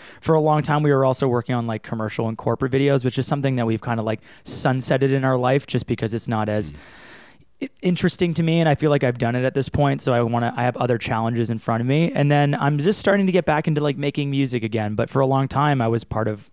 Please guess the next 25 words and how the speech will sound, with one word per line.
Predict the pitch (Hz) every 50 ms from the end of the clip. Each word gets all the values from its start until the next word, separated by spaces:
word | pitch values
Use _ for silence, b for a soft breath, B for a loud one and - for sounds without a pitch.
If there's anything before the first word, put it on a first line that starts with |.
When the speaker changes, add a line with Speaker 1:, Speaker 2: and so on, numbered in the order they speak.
| _
Speaker 1:
bands | - - - 127 - 107 107 117 123 131 143 151 147 127
and | 123 110 110
I | 107 107
was | 107 101
a | 113
singer-songwriter | - - 123 113 113 - - 123 113 123 135 135 135 143 151 156 156 151
and | 131 113 - B B B B B
performed | 147 131 - 143 139 131 120 -
live, | 117 113 107 107 123 147 139 117
like, | 117 104 -
four | - - - 113 117 113
times | - - 113 117 117 107
a | 113 107
week. | 101 104 113 151 175 - - - B B B B B B
Um, | B 123 120 120 120 120 120 120
so | - - 156 143 135 -
I'm | 135 143 139 -
finding | - - 160 156 156 156 151 151
my | 143 139 139
love | 131 127 127 127 127 113 120
and | 117 113
passion | - 120 117 117 - - 120 107
for | - 120
music | 110 107 110 113 107 - 107 -
again. | 117 110 104 110 107 104 107 107